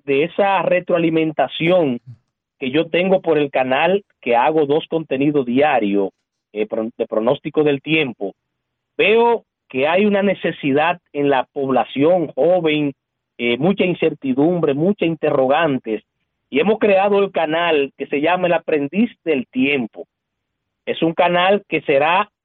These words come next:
para enseñanza, para que, para crear más resiliencia en la población y hacerlo de forma masiva, porque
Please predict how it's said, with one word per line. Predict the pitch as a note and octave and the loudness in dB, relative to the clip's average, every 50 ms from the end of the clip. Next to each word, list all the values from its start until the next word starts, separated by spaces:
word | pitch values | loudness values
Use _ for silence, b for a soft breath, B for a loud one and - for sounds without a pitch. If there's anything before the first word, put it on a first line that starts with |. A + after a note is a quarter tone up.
| _ _ - | _ _ -6
para | D#3 C3+ C#3 D3 | -2 0 0 0
enseñanza, | D3 C#3+ C#3 - A#2+ A2+ A#2+ C3+ D3 D3+ C#3 B2 F#2 - F#2+ D#2+ - - _ _ _ _ _ _ _ _ | 0 0 0 -2 0 0 2 2 2 2 0 -2 -2 -4 -4 -4 -4 -8 _ _ _ _ _ _ _ _
para | - A#2+ B2 B2+ B2 B2 A#2+ A2+ G#2 G#2 - _ - | 0 2 4 4 4 4 4 4 2 0 -4 _ -2
que, | C#3+ C#3 - - A2+ - | -2 -2 -2 -2 -4 -2
para | - B2 B2+ A#2+ | 0 2 2 0
crear | - - B2 B2+ C3+ C3+ | 2 2 4 4 4 4
más | F3+ F3 F3+ F3 | 4 2 2 2
resiliencia | - F3 F3 E3+ - - D3 C#3 D3 D#3+ E3+ F#3 F#3 F3+ - F3 E3 D#3+ D#3 D#3 _ _ _ _ _ _ | 4 2 2 2 2 2 4 4 4 4 4 4 2 2 2 4 4 4 4 2 _ _ _ _ _ _
en | B2+ C3+ | 2 2
la | C#3 C3 - | 2 4 4
población | C#3+ C#3 C3+ C3 A2+ - D#3+ E3 E3+ | 4 4 4 4 4 4 2 4 4
y | F3+ | 4
hacerlo | F3+ D#3+ - G3 A3 A#3+ A#3 A3 | 4 4 4 2 4 4 4 4
de | G#3 G3+ | 4 4
forma | - G3+ G#3+ G#3+ G#3+ G3+ | 4 4 4 4 4 2
masiva, | F3 E3 - - _ - E3+ F3 D3 A2+ G2 - _ _ _ _ _ _ _ | 0 -2 -4 -6 _ -2 0 0 2 2 0 -2 _ _ _ _ _ _ _
porque | G#3 A3 A#3+ A3+ - A#3 A3 A3 - | 2 2 2 2 2 2 0 0 -2